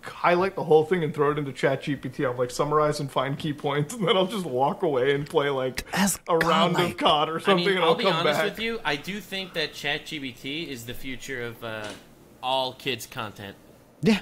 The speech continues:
Speaker 3: in the
Speaker 2: It's,
Speaker 3: world.
Speaker 2: it's Chat G P T, A I, it's, it's, it's terrifyingly scary, but it is definitely not going anywhere. I, it's the new Google. It's the new
Speaker 3: Yo, I'm
Speaker 2: Action
Speaker 3: gonna
Speaker 2: Jeeves.
Speaker 3: make
Speaker 2: It's
Speaker 3: a
Speaker 2: the
Speaker 3: new
Speaker 2: new
Speaker 3: YouTube
Speaker 2: everything.
Speaker 3: channel, all right? I'm gonna make a new channel. We're gonna call it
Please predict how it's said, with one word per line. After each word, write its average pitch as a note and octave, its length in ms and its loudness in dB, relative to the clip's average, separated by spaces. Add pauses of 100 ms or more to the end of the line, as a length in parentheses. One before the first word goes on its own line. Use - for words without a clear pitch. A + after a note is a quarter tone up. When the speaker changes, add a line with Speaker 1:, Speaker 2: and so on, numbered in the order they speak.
Speaker 3:
in C3+ 120 -8
the C3 80 -4
Speaker 2:
It's, - 220 0
Speaker 3:
world. G3+ 100 -2
Speaker 2:
it's - 120 -4 (280)
Chat A3 240 0
G G#3+ 80 -2
P G3 80 -4
T, G#3 320 0
A D3+ 120 -2
I, E3 180 0
it's, - 380 -6 (680)
it's, - 360 -2
it's - 300 -2
terrifyingly G3 720 2
scary, F#3 580 -2
but D3 120 0
it E3 80 0
is D3+ 120 0
definitely D#3+ 460 0
not D3+ 340 -2
going D3+ 260 0
anywhere. G#2 420 -4
I, B2 180 0 (420)
it's C#3+ 200 0
the G3+ 120 -2
new G3 360 0 (300)
Google. D#3+ 420 0
It's G2+ 120 -10
the D#3 100 -10
new F3+ 140 -2
Speaker 3:
Yo, F3+ 80 0
I'm - 120 -2
Speaker 2:
Action D3+ 160 0
Speaker 3:
gonna - 120 -2
Speaker 2:
Jeeves. - 120 2
Speaker 3:
make F3+ 140 0
Speaker 2:
It's C#3 100 -4
Speaker 3:
a - 20 -2
Speaker 2:
the E3 80 2
Speaker 3:
new D#3 160 2
Speaker 2:
new D3 140 0
Speaker 3:
YouTube C#3+ 80 -4
Speaker 2:
everything. B2+ 420 -4
Speaker 3:
channel, G2+ 260 -12 (200)
all A2 60 -10
right? A#2+ 300 -8
I'm A#2 80 -12
gonna A#2+ 120 -10
make D3 200 -10
a D3+ 60 -6
new C#3 140 -6
channel. A2+ 440 -8
We're A2+ 100 -12
gonna A#2 160 -10
call B2 320 -8
it B2 120 -8